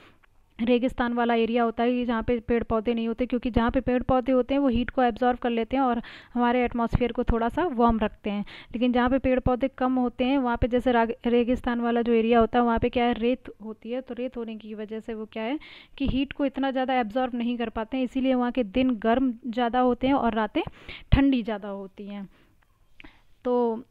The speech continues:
ये जो अर्थ, पूरा अर्थ और अर्थ का जो एटमॉस्फेयर वो इसी तरीके से green house की तरह ही बना हुआ है, लेकिन होता क्या जा रहा है कि जो gases हैं वो बढ़ती चली जा रही हैं। तो इसमें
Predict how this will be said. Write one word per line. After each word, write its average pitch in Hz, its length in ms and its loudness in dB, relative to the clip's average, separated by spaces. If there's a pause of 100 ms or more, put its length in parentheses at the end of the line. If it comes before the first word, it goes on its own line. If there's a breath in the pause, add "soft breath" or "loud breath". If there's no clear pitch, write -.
ये 262 460 6
जो 247 160 0
अर्थ, 254 360 2 (320)
पूरा 262 220 6
अर्थ 254 300 8
और 254 120 10
अर्थ 240 260 4
का 262 160 4
जो 247 180 6
एटमॉस्फेयर 240 600 6
वो 285 120 6
इसी 269 220 2
तरीके 254 320 2
से 254 120 2
green 247 260 2
house 233 220 4
की 262 140 0
तरह 233 200 0
ही 240 240 2
बना 214 220 0
हुआ 214 200 2
है, 269 60 4
लेकिन 254 460 4 (400 loud breath)
होता 247 240 6
क्या 294 200 4
जा 277 140 8
रहा 285 100 8
है 302 80 6
कि - 120 -4
जो 262 140 6
gases 240 480 2
हैं 294 80 8
वो 214 220 4
बढ़ती 214 440 2
चली 262 260 4
जा 254 120 4
रही 262 140 2
हैं। 294 120 2
तो 226 200 -2
इसमें 247 360 -4